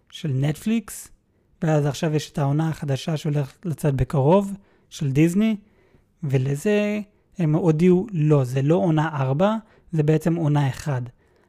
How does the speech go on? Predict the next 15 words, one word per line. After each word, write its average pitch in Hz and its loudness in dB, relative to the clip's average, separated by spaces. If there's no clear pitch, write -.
אז 147 -2
הדרדבל 170 2
של - -6
נטפליקס 185 -2
זה 143 2
יקום 170 2
אחר, 139 2
והדרדבל 170 2
שאנחנו 156 -2
נקבל 156 0
בקרוב 156 2
עם 135 0
שמונה 143 0
עשרה 147 0
פרקים, 202 -2